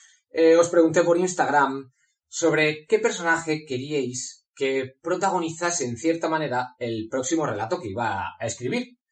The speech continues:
Y el ganador fue mister Sass, el asesino,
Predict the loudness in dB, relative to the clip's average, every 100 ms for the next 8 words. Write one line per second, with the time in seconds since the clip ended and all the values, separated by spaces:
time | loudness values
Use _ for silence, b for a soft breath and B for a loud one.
0 | b b b _ -4 2 4 6 6 6
1 | 4 4 6 6 4 -8 -12 -8 -6 -6
2 | -10 -12 -4 -2 -2 -6 -10 -16 _ -12
3 | -8 -6 -6 -6 -6 -4 -4 -6